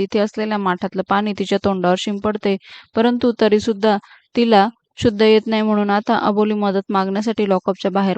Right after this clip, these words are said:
पडत असते. तेवढ्यात मात्र आता शिवांगी उठून उभी राहते आणि तिच्यातनं वेगळाच आवाज येत असतो आणि ती म्हणत असते, "त्या शिवांगीला तर मरायलाच हवं, माझ्या हातात असतं तर मी तिला मारलंच असतं. मूर्ख आहे ती, मी कितींदा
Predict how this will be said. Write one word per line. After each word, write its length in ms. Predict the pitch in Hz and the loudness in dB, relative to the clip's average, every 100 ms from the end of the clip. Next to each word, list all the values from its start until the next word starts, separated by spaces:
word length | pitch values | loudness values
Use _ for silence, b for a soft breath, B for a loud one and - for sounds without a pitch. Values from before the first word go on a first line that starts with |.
| - | -2
पडत 220 | 190 185 | -4 -2
असते. 260 | 196 - 190 | -4 -2 -2
तेवढ्यात 380 | 190 180 175 - | 0 0 -2 -2
मात्र 260 | 180 175 180 | -2 0 -2
आता 240 | 180 196 185 | -2 -2 -4
शिवांगी 400 | 190 185 185 185 | -2 -2 -2 -2
उठून 300 | 180 196 190 | -2 -4 -4
उभी 200 | 185 190 | -4 -2
राहते 320 | 190 202 196 | -4 -2 -4
आणि 280 | - 196 208 | -2 -2 -2
तिच्यातनं 400 | 220 208 220 226 | -6 -6 -4 -2
वेगळाच 400 | 214 202 202 202 | 0 0 0 0
आवाज 300 | 202 190 196 | 0 0 0
येत 160 | 202 196 | -2 -2
असतो 260 | 208 - 190 | -4 -2 -2
आणि 220 | 180 180 | 0 -2
ती 60 | 190 | -4
म्हणत 300 | 185 175 180 | -2 -2 -2
असते, 320 | 202 - 196 B B B - | -4 -2 -2 B B B -2
"त्या 100 | 226 | -2
शिवांगीला 540 | - 220 214 214 220 214 | 0 0 0 2 2 2
तर 100 | 214 | -2
मरायलाच 520 | 208 196 196 202 202 214 | -2 0 0 0 -2 -2
हवं, 220 | 196 190 | -2 0
माझ्या 280 | 185 180 202 | 0 0 -2
हातात 300 | 190 196 196 | -2 -4 -4
असतं 240 | - 190 190 | -4 -4 -4
तर 60 | |
मी 140 | 190 185 | -6 -4
तिला 180 | 190 185 | -4 -4
मारलंच 420 | 180 170 175 185 196 | -2 -2 -2 -4 -4
असतं. 300 | - 196 185 B B B | -4 -2 -2 B B B
मूर्ख 300 | 214 226 - 247 | -2 -2 2 2
आहे 280 | 226 220 | 4 2
ती, 240 | 214 214 185 B B B | 0 -2 -4 B B B
मी 120 | 220 | -4
कितींदा 580 | 214 220 233 226 226 | -2 -4 -2 0 2